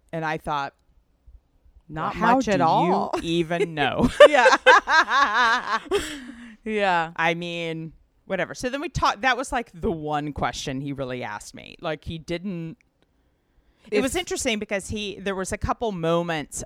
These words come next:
Speaker 1: of, um, we did have a brief exchange at the beginning of, like, produ-,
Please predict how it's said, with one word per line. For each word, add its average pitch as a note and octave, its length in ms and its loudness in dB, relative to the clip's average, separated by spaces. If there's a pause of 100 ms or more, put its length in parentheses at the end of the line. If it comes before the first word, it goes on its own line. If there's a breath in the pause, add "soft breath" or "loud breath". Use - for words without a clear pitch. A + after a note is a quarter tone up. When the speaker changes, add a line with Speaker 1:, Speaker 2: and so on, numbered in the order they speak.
Speaker 1:
of, C#3+ 640 -6 (420)
um, C#3 680 -10 (120)
we G3+ 180 -8
did A#3+ 160 -6
have G#3+ 160 -4
a G3 60 0
brief E3+ 400 -6
exchange D3 460 -8
at C#3 60 -20
the C3 60 -20
beginning C#3 440 -8
of, B2+ 120 -10
like, B2+ 340 -10 (600)
produ-, D#3+ 260 -2